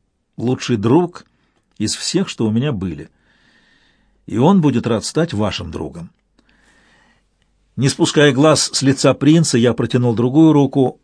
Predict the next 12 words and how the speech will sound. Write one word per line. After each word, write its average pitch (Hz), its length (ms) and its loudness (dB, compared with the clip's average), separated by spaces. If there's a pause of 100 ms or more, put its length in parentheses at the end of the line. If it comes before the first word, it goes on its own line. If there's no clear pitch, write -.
Шуту. 135 540 -2 (1400)
Он 135 200 0
подошел 143 400 2
к - 80 -6
нам, 120 200 2
и 113 120 -4
его 113 220 2
рука 123 260 0
легла 117 300 0
на 104 100 0
мою 107 200 -2
ладонь. 143 380 0